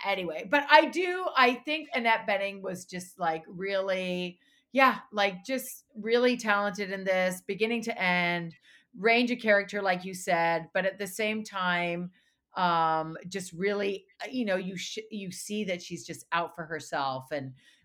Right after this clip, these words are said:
all, uh, you know, and she's like, when she's explaining the hustle, she's almost just hustling him,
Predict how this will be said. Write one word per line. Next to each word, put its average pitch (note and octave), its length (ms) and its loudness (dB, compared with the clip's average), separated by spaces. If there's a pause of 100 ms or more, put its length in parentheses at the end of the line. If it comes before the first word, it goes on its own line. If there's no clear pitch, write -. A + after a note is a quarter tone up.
all, F#3+ 720 6
uh, D3 540 0
you G3+ 160 -8
know, D#3+ 180 0
and E3 180 -6
she's E3+ 300 -8
like, E3 240 -4 (120)
when G#3 260 -4
she's G3 240 -6
explaining G#3+ 520 0
the G3 120 2
hustle, F3 420 -2
she's F3+ 240 -10
almost F#3 460 -4 (180)
just F#3+ 380 -16
hustling G#3 460 -8
him, F3+ 400 -8